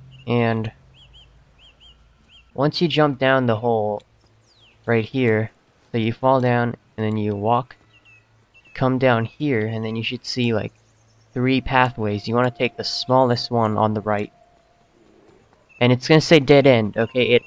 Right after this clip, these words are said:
and it is a dead end. You wanna be very careful because there is a bear.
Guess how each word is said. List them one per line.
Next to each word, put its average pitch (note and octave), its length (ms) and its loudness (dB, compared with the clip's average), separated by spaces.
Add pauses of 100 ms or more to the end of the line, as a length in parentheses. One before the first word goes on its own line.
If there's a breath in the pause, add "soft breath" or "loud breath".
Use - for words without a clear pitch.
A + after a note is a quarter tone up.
and A#2 160 0
it A2+ 100 0
is D3 240 4
a D#3 80 2
dead C3+ 220 2
end. G2+ 260 -4 (580)
You A#2 160 0
wanna C3+ 200 2
be C3+ 180 -2
very B2 380 4
careful A2+ 480 -4
because A2 260 -8
there B2+ 220 2
is A#2 120 0
a A2+ 60 -4
bear. A2 380 -2